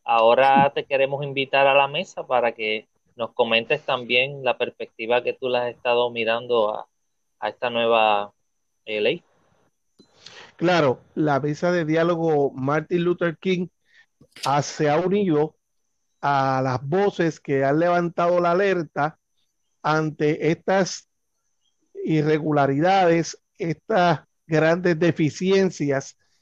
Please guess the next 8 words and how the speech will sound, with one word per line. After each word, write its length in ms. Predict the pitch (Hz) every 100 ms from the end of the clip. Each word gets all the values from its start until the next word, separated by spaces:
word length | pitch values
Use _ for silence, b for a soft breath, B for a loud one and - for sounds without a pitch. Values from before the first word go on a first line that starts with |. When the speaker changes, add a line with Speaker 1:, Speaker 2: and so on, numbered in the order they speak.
| _ _ _
Speaker 2:
y 760 | - 143 139 135 131 123 127 - -
esta 580 | 151 156 - 180 175
gran 360 | 165 165 180 170
vulnerabilidad 960 | 175 165 160 151 143 139 135 156 180 -
al 220 | 151 147 -
proceso 480 | 139 123 135 170
democrático 720 | 170 170 165 180 170 175 170 165
puertorriqueño 880 | 170 160 175 165 - 202 196 180